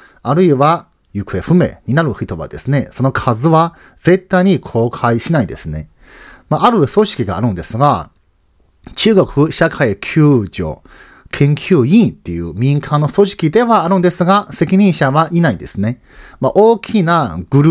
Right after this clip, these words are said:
ープチャットみたいなものですね。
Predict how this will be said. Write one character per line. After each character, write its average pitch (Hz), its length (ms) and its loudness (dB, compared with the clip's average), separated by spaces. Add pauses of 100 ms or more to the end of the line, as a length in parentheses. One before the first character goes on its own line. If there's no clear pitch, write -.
(120)
ー - 20 2
プ 156 200 -2
チ 156 120 -8
ャ 165 100 0
ッ - 40 -16 (260)
ト 226 300 0
み 120 120 -2
た - 160 -4
い 127 40 0
な 131 260 0
も 107 100 -4
の 101 60 -4
で 110 100 -6
す - 160 -8
ね。 71 200 -10